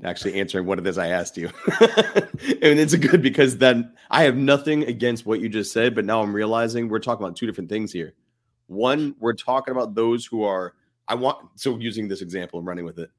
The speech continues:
I wanna be a successful business owner. So I'm gonna do these slapstick things to get me to the point where I think I'll be making the most money, maybe not sustainably,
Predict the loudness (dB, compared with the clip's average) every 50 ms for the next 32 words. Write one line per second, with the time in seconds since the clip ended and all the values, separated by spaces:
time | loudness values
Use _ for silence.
0 | _ _ _ _ _ -8 -4 -2 0 2 0 0 0 -2 0 0 0 0 0 -2
1 | -4 -4 -6 -10 -12 -12 -6 -4 -4 -4 -4 -6 _ -4 -2 -2 -2 -2 -4 -6
2 | -8 _ _ _ _ _ _ -8 -6 -6 -6 -6 -8 -10 -10 -10 -12 -12 -12 -16
3 | -20 _ _ _ _ _ _ _ _ -10 -8 -4 -2 -2 0 0 -2 -4 -4 -4
4 | -6 -6 -6 -8 -10 -10 -6 -2 -2 -2 -2 -2 -2 -4 -4 -2 -2 -4 -4 -4
5 | -6 -8 -4 -2 -2 0 0 -2 -4 -4 -4 -4 -6 -2 0 2 2 2 2 0
6 | -2 -2 -4 -2 0 0 2 2 2 0 0 0 0 0 -2 -2 -6 -6 -4 -2
7 | -2 -2 -2 -4 _ -6 -4 -4 -4 -6 -8 -4 -2 -2 0 0 -2 -6 -8 -12
8 | -8 -4 -2 -2 -2 -2 -2 -2 -4 -4 -6